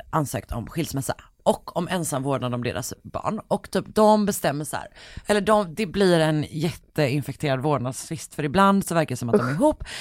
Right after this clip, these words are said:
Speaker 1: ibland är de inte ihop. Det går fram och tillbaka hur mycket som helst. De har typ anklagat
Speaker 2: Ja.
Speaker 1: varandra ibland, de har erkänt, de har tagit tillbaka sina erkännanden, de har varit i verkligen så här.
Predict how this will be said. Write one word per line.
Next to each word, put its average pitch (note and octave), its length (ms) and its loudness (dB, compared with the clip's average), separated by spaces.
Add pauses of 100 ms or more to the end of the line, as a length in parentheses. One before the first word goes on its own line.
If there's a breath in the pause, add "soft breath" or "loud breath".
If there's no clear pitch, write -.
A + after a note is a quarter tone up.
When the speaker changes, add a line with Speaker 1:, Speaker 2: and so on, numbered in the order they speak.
(160 loud breath)
Speaker 1:
ibland E3 280 6
är C#3 100 4
de - 160 0
inte G3+ 260 4
ihop. G3 360 6 (320 loud breath)
Det - 100 6
går F#3+ 260 6
fram D#3+ 300 2
och D3+ 80 0
tillbaka C#3 280 2 (160)
hur E3+ 200 6
mycket D3 220 0
som - 80 -2
helst. F2+ 240 -6
De F3+ 80 2
har F3+ 80 2
typ - 200 0
anklagat D3+ 500 0
Speaker 2:
Ja. G#3 60 6
Speaker 1:
varandra A#3+ 440 6
ibland, G#3+ 340 6 (320 loud breath)
de D3 160 2
har - 80 -2 (100)
erkänt, A3 580 2
de C3 100 -4
har A#2 60 -8
tagit A2+ 240 -6
tillbaka G3+ 500 4
sina G#3 180 2
erkännanden, E3+ 560 2
de D3+ 120 0
har C3+ 40 -4
varit C#3+ 140 -6
i C#3 40 -6
verkligen C3 300 -8
så C3+ 60 -8
här. A#2 120 -6